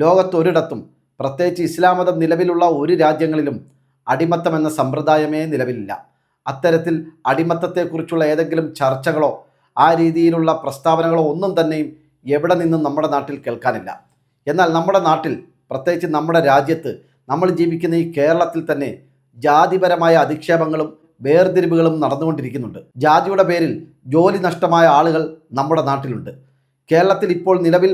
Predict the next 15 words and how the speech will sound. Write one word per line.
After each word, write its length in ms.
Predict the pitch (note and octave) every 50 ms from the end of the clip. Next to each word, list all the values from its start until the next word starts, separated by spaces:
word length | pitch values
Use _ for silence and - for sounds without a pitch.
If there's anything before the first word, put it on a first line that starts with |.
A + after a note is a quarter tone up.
| D3+ C#3
ഭരണത്തിലിരിക്കുന്ന 720 | D#3 D3+ E3 F#3+ F#3 F#3 F#3+ F3 E3 E3 D#3 E3+ D#3+ D#3+ D#3+ -
സർക്കാർ 340 | D3 C3+ - - D3+ C3+ A2+ - - - _ _ _ _ _ _ - D3 D#3+
ആദ്യകാലങ്ങളിൽ 720 | F3+ F#3+ F#3 G3 F#3+ E3+ E3+ E3+ E3 E3 E3 E3 D#3 C3 B2+ - _ _ _ _ D3
നവോത്ഥാനം 560 | C#3+ D3 F3 F#3+ F#3 - F3+ F3+ F#3+ F#3+ F#3 F3+
എന്ന 120 | F3+ F3 E3 D#3+
രീതിയിൽ 300 | D#3 D3+ D#3 D#3 D3 - - - - _ _ _ _ _ _ D3+
താഴ്ന്ന 360 | D3+ E3 F#3 F#3+ F#3 G3+ G3+ F3+
ജാതിക്കാരെ 500 | F3+ F3 E3+ E3+ E3+ F3+ F3+ F3 F3 F3 F3 - - - _ _ -
ക്ഷേത്രങ്ങളിലെ 720 | - D#3 D#3 E3+ E3 - F#3 F3+ F3+ F3+ F3+ E3+ F3 E3+ E3+ - D3+
പൂജാരിയാക്കുക 720 | D#3+ E3 E3 F#3 F#3 F#3 F3+ F3+ E3+ E3 E3 E3 E3 E3 E3+ E3 E3
എന്ന 120 | E3 E3+ D#3+ D3+
നിലപാടുമായി 560 | D3 D#3 D#3+ E3+ E3+ E3+ E3 D#3+ D3+ C3+ G#2+ - - _ _ _ _ _ _ _ _ D3+
പല 100 | D#3 F#3 G3 F#3+
സ്ഥലങ്ങളിലും 520 | - F#3 E3+ F3 E3+ E3+ E3+ E3 E3+ D#3 - - D#3
താഴ്ന്ന 300 | D3 D#3 F3 F#3+ F#3+